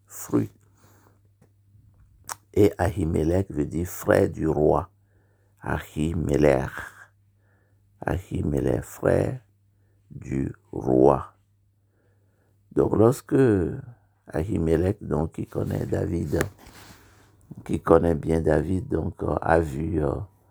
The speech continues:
euh, a vu que David est venu seul à sa rencontre, donc il courut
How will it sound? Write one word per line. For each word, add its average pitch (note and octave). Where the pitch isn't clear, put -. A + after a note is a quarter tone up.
euh, D2
a G2
vu F#2+
que -
David D2+
est A#1
venu E2
seul G2
à D#2
sa D#2+
rencontre, D2+
donc -
il F#2+
courut F#2